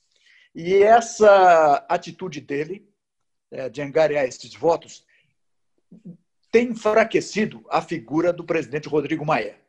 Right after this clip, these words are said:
Então, eu entendo que, é, essa aproximação agora do Rodrigo Maia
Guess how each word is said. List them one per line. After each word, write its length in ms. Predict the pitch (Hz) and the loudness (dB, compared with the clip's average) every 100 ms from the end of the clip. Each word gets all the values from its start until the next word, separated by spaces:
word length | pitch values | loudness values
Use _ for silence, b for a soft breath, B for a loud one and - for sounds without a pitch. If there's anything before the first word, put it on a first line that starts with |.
| _ _ _ _ _ b b b b - | _ _ _ _ _ b b b b -8
Então, 240 | 160 262 | 4 8
eu 240 | 247 240 | 8 8
entendo 560 | 202 175 - 165 131 127 | 4 2 4 4 2 -4
que, 340 | - 156 165 | -8 -4 2
é, 480 | 160 156 151 139 135 _ _ | 6 8 6 4 -6 _ _
essa 880 | - 175 170 - - 156 139 120 117 _ _ _ _ | -6 -6 -6 -12 -6 -6 -4 -8 -14 _ _ _ _
aproximação 1040 | - - 196 196 175 147 - - 214 196 139 | -8 -2 0 -2 -6 -6 -8 -4 -2 -2 -6
agora 420 | 113 165 175 135 | -4 -2 -2 -4
do 120 | 117 | -12
Rodrigo 340 | 131 143 143 | -14 -14 -14
Maia 500 | 127 135 156 135 117 | -14 -10 -8 -8 -12